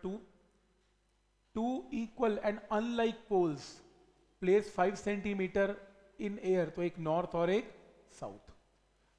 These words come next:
तो आर की वैल्यू इसमें गिवन है हमें, फोर्स की वैल्यू हमें इसमें गिवन है। How far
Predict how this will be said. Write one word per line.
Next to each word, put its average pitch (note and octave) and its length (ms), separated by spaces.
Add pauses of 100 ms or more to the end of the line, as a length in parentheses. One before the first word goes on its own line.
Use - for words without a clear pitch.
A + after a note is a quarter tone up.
(200)
तो E3+ 140 (320)
आर E3+ 320
की G#3 100
वैल्यू F#3 260
इसमें F3+ 280
गिवन G3 260
है F#3 120
हमें, F3+ 220 (720)
फोर्स F3+ 360
की G#3+ 140
वैल्यू F#3 260
हमें F3+ 200
इसमें F3 260
गिवन C3 260
है। G2 140 (640)
How E3+ 220 (220)
far F#3+ 180